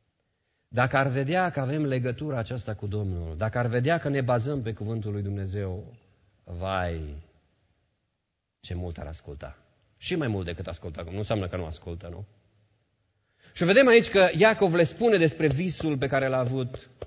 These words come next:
el. O întrebare pe care am mai pus-o și cu altă ocazie. Știu soțiile voastre visul vostru?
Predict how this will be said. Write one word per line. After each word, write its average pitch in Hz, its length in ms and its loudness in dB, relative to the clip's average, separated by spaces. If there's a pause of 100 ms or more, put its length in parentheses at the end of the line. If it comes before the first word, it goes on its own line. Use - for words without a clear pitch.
(220)
el. 101 440 -2 (880)
O 131 80 -8
întrebare 110 540 -2
pe 95 100 -4
care 107 140 0
am 104 60 0
mai 104 120 -4
pus-o 101 220 -6
și 98 120 -10
cu 95 100 -10
altă 90 200 -8
ocazie. 80 480 -12 (2750)
Știu 127 260 -6
soțiile 110 420 -4
voastre 101 680 -4 (800)
visul 92 420 -8
vostru? 110 480 -12